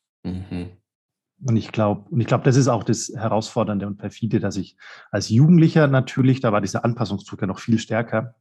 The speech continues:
Speaker 2: und die, die eigene Unsicherheit noch viel größer und der, der Wunsch dazuzugehören noch viel stärker. Ähm, und ich glaub, das wirkt noch nach. Ich glaub, das ist aber noch da, dass, äh, man dann irgendwie so merkt, ach, die Gruppe funktioniert jetzt so.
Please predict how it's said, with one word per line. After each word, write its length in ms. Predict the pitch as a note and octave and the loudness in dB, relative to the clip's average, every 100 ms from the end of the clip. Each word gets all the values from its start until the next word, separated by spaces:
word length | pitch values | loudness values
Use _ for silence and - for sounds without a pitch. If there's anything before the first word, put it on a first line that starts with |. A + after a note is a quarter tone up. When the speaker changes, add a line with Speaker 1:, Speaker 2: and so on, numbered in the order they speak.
| _ | _
Speaker 2:
und 180 | G#2 G2 | -10 -8
die, 280 | F2+ C#3 C3+ | -6 -8 -8
die 160 | - | -6
eigene 280 | - A2 A#2 | -2 2 4
Unsicherheit 520 | C#3 D3 C#3+ A#2+ G#2 | 4 4 4 2 2
noch 120 | G2 - | 0 -2
viel 180 | A2 | -4
größer 520 | - A2+ A2+ A#2+ A#2 A#2 - - _ - | -2 0 2 2 -2 -4 -18 -20 _ -8
und 160 | G#2 | -4
der, 220 | G2+ F#2+ | -2 -2
der 140 | G2+ G2 | -2 2
Wunsch 240 | C#3 E3 | 4 4
dazuzugehören 800 | - A#2 - F3 - B2 G2 G2+ | 2 -2 0 -2 -2 -4 -4 -6
noch 100 | G2 | -8
viel 160 | - - | -12 -16
stärker. 520 | - G2+ G2+ B2+ A#2+ _ _ _ _ _ _ _ _ _ | -6 -6 -2 -4 -4 _ _ _ _ _ _ _ _ _
Ähm, 600 | A2 F#2+ F2+ F2+ F2+ - _ _ _ _ _ - | -10 -8 -8 -10 -12 -14 _ _ _ _ _ -6
und 100 | B2 | -6
ich 60 | F#2+ | -4
glaub, 160 | G2 | -6
das 180 | - - | -6 -2
wirkt 120 | C#3+ | 0
noch 140 | E3 E3 | 2 2
nach. 280 | D#3+ G2 | 0 0
Ich 80 | B2+ | -8
glaub, 120 | G#2 - | -8 -8
das 140 | G#2+ | -8
ist 40 | |
aber 120 | - A#2 | -6 -6
noch 120 | A2 | -2
da, 300 | D3+ A#2 - | 0 0 -2
dass, 340 | G#2 G2+ - | -10 -10 -14
äh, 40 | A#2+ G#2+ F2 G2 - C3+ | -14 -12 -12 -12 -12 -12
man 280 | C#3+ A#2+ G#2+ | -8 -6 -4
dann 200 | G#2 G#2+ | -4 -4
irgendwie 460 | A2 G#2 G2+ G2 - - - - | -4 0 0 -2 -8 -20 -20 -6
so 140 | G#2+ | 0
merkt, 340 | G2 G#2 - - | 2 0 -4 -10
ach, 100 | - | -4
die 120 | A#2+ | -2
Gruppe 240 | - B2+ B2 | -2 -2 -2
funktioniert 460 | A#2 - A#2 A#2 | -2 -2 0 0
jetzt 140 | G#2+ - | -2 -4
so. 360 | A#2+ D#3 G3 | 0 0 0